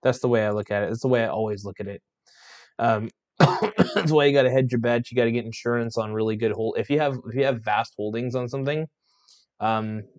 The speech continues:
getting those six-month put contracts may be your best bet. At least you get some of your money back. And if you really, really are heavily, heavily into this company,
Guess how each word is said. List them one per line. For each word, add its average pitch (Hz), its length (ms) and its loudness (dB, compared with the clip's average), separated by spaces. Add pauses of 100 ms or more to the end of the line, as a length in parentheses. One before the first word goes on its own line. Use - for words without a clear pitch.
(200)
getting 131 240 4
those 127 220 2
six-month 123 500 -2
put 139 160 -2
contracts 127 840 -2
may 120 220 -4
be 120 120 0
your 113 140 0
best 107 280 -4
bet. 117 240 0 (1160)
At - 440 -18
least 131 160 2
you 131 60 2
get 113 120 4
some 123 160 -2
of 113 80 0
your 107 80 -2
money 120 240 0
back. 117 400 0
And 120 140 -4
if 107 120 -6
you 113 360 0
really, 131 320 4
really 127 280 4
are 120 220 4
heavily, 117 680 -2 (1600)
heavily 135 400 0
into 123 220 0
this 117 200 -2
company, 110 500 -8